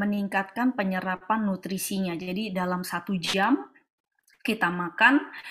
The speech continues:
nah kita <clears throat> pada saat misalnya kita makan siang, kita makan dagingnya lebih banyak gitu, kita makan barbeque. Nah, kita, eh, minum, eh, Fine Thyme ini dalam saat,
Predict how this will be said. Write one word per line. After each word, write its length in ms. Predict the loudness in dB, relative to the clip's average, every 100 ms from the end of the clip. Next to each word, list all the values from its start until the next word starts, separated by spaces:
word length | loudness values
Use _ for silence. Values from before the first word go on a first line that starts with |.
| -8
nah 100 | -6 -4
kita 400 | 2 6 6 4 -6 _
<clears throat> 260 | 10 10 8
pada 140 | 4
saat 240 | 6 4 4
misalnya 280 | 0 0 0
kita 200 | 0 0 0
makan 380 | 2 0 0 -4 -16 -8
siang, 400 | -2 4 6 6 2
kita 140 | -6 -4
makan 320 | -2 0 4
dagingnya 440 | 4 4 4 2 0
lebih 180 | -2 2
banyak 300 | 4 2 0
gitu, 220 | -8 -8 -10
kita 240 | -8 -6
makan 260 | -6 -2 0
barbeque. 500 | 2 2 0 2 2 2 -4 _ _ _ _ _ _ _ 0
Nah, 240 | 4 4 4
kita, 400 | 0 4 4 4 -6 -14 -16 0
eh, 240 | 4 4
minum, 480 | 4 4 4 6 4
eh, 160 | 4 2
Fine 320 | 0 0 -2
Thyme 240 | -2 0
ini 400 | 0 2 2 4
dalam 480 | 2 4 4 4 0
saat, 320 | -2 -2 -4